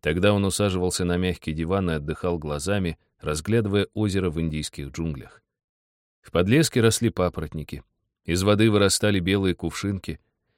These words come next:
Проплыла лягушка, над водой виднелись только глаза. Листва приглушала солнечный свет, получался идеальный уровень освещения.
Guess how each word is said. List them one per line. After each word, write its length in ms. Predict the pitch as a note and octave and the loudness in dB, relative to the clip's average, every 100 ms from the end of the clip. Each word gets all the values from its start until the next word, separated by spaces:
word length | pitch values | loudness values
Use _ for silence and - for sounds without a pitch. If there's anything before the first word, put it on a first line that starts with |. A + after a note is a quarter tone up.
| _ | _
Проплыла 420 | - E2+ A2 C3 | -4 0 4 4
лягушка, 580 | D#3 A#2+ G2 G#2 - E2 - _ | 4 2 0 -4 -6 -14 -16 _
над 180 | D2 E2 | -6 2
водой 320 | F2 F2+ G2+ | 4 4 2
виднелись 540 | F#2 E2+ F#2+ F#2+ F2 | 2 0 0 0 -2
только 300 | - F2 - | -2 -4 -4
глаза. 500 | D#2 D#2 C#2+ C#2+ C#2 - _ _ _ _ _ _ | -6 -4 -4 -6 -10 -12 _ _ _ _ _ _
Листва 460 | D2 F2 - G#2 B2+ | 0 0 2 2 2
приглушала 640 | G#2+ G2 G#2 - A#2+ G#2 | 0 -2 -2 0 2 2
солнечный 640 | F#2+ A2+ A2+ G2+ - F2 E2 | 0 0 0 0 -4 -4 -4
свет, 480 | - G2+ G2 - _ _ _ _ | -2 -2 -4 -8 _ _ _ _
получался 640 | C#2+ E2+ - D3 - A#2+ | -6 -2 4 4 4 2
идеальный 480 | F#2+ A#2+ B2 A2+ - | 2 2 4 2 0
уровень 440 | A2+ A2+ G#2 G2+ | 0 2 2 0
освещения. 680 | G2 F2+ E2+ - D#2+ C2+ - | -2 -4 -6 -4 -4 -6 -12